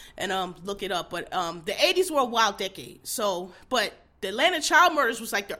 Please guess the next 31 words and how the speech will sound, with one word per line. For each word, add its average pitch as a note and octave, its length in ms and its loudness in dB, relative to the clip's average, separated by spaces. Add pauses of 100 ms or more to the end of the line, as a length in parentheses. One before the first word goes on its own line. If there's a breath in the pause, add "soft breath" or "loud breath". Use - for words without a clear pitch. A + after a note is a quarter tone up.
early C4+ 340 4
eighties. F#3 200 -6
It - 40 -12
was, G3+ 80 -12
like, F#3+ 140 -6
seventy-nine. A#3 600 0
I C4+ 120 6
was, D4+ 280 -2
I C4+ 100 6
was D#4 180 -4
a G3 60 -4
child. G3+ 500 -2
I - 40 0
was, A3+ 140 -4
like, G3+ 140 -8
in, F#3 320 -8 (580 loud breath)
uh, G#3 200 0
hello, A3 540 -6
element-, D4 400 0
I - 80 0
was C4+ 120 -4
little, C4+ 300 -2
elementary C#4 460 -2
school, D3+ 360 -12 (720 soft breath)
um, F#3 440 -2 (100)
in, F#3+ 220 -6
like, G3 180 -4 (200)
the - 140 -6 (300)
eighties, G3 380 -2
right? F3+ 260 -4 (560 soft breath)
Um, A3 440 0